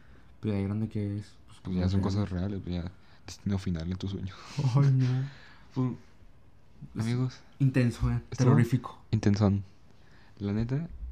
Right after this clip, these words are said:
Speaker 2: Henry, mira, aquí te tengo.
Speaker 1: Henry, mira,
Speaker 2: Es cierto.
Speaker 1: aquí, carnal.
Speaker 2: Es
Speaker 1: Aquí
Speaker 2: cierto,
Speaker 1: te tengo.
Speaker 2: amigos. Está mal eso. No hagan eso. Es malo.
Speaker 1: Oh, Henry.
Speaker 2: No maten gente. Eso es bad. Pues espero les haya gustado.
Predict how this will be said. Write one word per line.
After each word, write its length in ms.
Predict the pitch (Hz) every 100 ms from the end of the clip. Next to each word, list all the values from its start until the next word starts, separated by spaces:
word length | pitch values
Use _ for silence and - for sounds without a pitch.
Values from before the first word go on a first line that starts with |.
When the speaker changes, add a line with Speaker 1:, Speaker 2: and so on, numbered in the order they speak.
| - - -
Speaker 2:
Henry, 240 | 120 139
mira, 280 | 120 90 - -
aquí 120 | -
te 120 | -
tengo. 240 | - - -
Speaker 1:
Henry, 300 | - 120 131
mira, 180 | 139 107
Speaker 2:
Es 120 | 101
cierto. 240 | 92 107 131
Speaker 1:
aquí, 100 | 127
carnal. 300 | 117 117 120 - -
Speaker 2:
Es 80 | 95
Speaker 1:
Aquí 0 |
Speaker 2:
cierto, 180 | 95 92
Speaker 1:
te 100 | -
tengo. 160 | 95 92
Speaker 2:
amigos. 180 | 90 - - -
Está 180 | - 95
mal 240 | 95 92
eso. 220 | 92 95 - - - -
No 140 | - 90
hagan 200 | 98 98
eso. 300 | 98 92 - - - -
Es 160 | 101 98
malo. 340 | 95 92 90 120
Speaker 1:
Oh, 140 | 139 127
Henry. 300 | 139 135 135 - -
Speaker 2:
No 160 | 98
maten 340 | 95 92 95 95
gente. 400 | - 90 - 120 - -
Eso 340 | - 117 123 - - - -
es 200 | 107 95
bad. 180 | - - - - - - - - -
Pues 240 | 139 143 -
espero 320 | - - 151
les 200 | 160 123
haya 80 | 143
gustado. 480 | 151 139 - 143 147